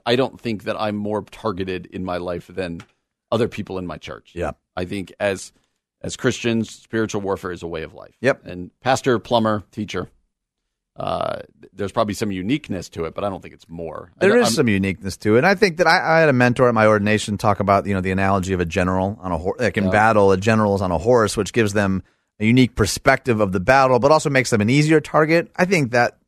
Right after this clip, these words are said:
Speaker 2: I'm probably more comfortable saying easier target
Speaker 1: Yes.
Speaker 2: for that reason
Speaker 1: I'm
Speaker 2: because
Speaker 1: good.
Speaker 2: of all the stuff we talked about, the ego that can get wrapped up in it, the, the, you know, self-management, the, the stoic,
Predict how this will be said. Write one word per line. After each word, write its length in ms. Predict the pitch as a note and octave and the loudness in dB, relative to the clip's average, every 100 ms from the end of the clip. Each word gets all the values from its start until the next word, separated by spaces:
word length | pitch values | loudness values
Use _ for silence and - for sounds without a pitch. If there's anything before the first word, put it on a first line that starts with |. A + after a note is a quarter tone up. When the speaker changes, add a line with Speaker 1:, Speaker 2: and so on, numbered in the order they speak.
| _ _ _ - | _ _ _ -20
Speaker 2:
I'm 60 | B2+ | -8
probably 220 | - C#3+ | 0 4
more 220 | A2+ A2+ | 6 4
comfortable 360 | A#2 A2 G2 G2+ | 4 0 0 -2
saying 560 | G2+ F#2+ F#2+ F2+ E2+ - | 0 2 2 0 -4 -6
easier 380 | A#2 A#2 C3+ D#3 | -2 0 2 0
target 380 | - D#3+ F3+ C3 | 2 2 2 0
Speaker 1:
Yes. 100 | D3+ | 2
Speaker 2:
for 60 | |
that 140 | F3+ F3 | 2 2
reason 340 | F#3+ F#3 G3 | 4 4 4
Speaker 1:
I'm 40 | F#3 | 2
Speaker 2:
because 220 | G3+ G#3+ | 4 4
Speaker 1:
good. 40 | |
Speaker 2:
of 80 | F#3 | 4
all 120 | G3+ | 4
the 60 | G3+ | 4
stuff 200 | G3+ D#3 | 2 0
we 80 | C#3 | 4
talked 260 | C3+ A#2+ | 4 4
about, 200 | G2 F#2 | 2 0
the 100 | G2+ - | 0 -4
ego 240 | F3 D#3 D3+ | 2 4 4
that 120 | C3+ | 2
can 100 | C3+ | 0
get 80 | A#2+ | 2
wrapped 280 | A#2+ A#2+ | 2 4
up 140 | B2 A2+ | 2 4
in 100 | B2 | 4
it, 200 | A#2+ A#2 - - _ - | 4 2 -4 -20 _ -2
the, 640 | A2+ A2+ G#2+ G#2 G#2 G2+ F2+ | 2 4 4 4 4 0 -2
the, 460 | G#2 G2+ G2 G2 - | -6 -4 -6 -8 -8
you 100 | G#2+ | -6
know, 80 | |
self-management, 920 | E2+ - B2+ - A#2 A2+ G#2+ G#2 G2+ | -4 0 0 4 2 4 2 0 0
the, 480 | F#2 F#2 F2 F2 F2 | 2 2 4 2 0
the 320 | D#2 F2 E2+ E2 | -6 -8 -6 -8
stoic, 680 | - - A#2 G#2+ G#2 - | -10 -2 2 4 2 -2